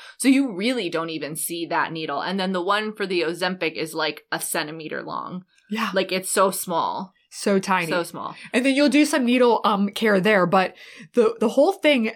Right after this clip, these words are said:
Speaker 2: especially with the Wegovy, once you push that applicator in, like, I would say use it in your abdomen, but again, thigh or arm, you push it in.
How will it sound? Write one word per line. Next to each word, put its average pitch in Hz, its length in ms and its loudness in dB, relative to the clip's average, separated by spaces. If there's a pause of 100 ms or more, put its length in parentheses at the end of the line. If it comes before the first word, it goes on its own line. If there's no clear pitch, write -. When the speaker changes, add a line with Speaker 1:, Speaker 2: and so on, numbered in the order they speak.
Speaker 2:
especially 269 600 2
with 220 320 2
the 190 180 2
Wegovy, 202 680 2 (500)
once 226 380 2
you 269 140 8
push 277 340 -2
that 285 240 2
applicator 202 720 0
in, 190 360 -2
like, 180 220 -4 (240)
I 214 140 2
would 220 180 0
say 202 160 0
use 190 260 0
it 175 80 -4
in 175 80 -8
your 170 140 -6
abdomen, 175 400 -2
but 180 100 -2
again, 175 360 0
thigh 175 180 2
or 165 140 0
arm, 175 320 0 (420)
you 196 160 2
push 254 240 2
it 240 80 4
in. 233 220 2